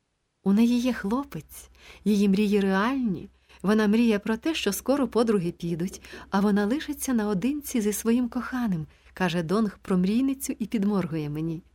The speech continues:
А в тієї, що черпає воду, у неї хлопець є?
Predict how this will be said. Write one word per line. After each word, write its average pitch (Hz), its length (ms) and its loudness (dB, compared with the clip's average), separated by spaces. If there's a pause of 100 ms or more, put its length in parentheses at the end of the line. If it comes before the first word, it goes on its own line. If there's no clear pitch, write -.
(640)
А 269 120 6
в 294 80 -2
тієї, 370 440 4
що - 200 0
черпає 330 440 2
воду, 190 400 2 (480)
у 247 100 4
неї 233 220 4
хлопець 220 480 0
є? 269 220 0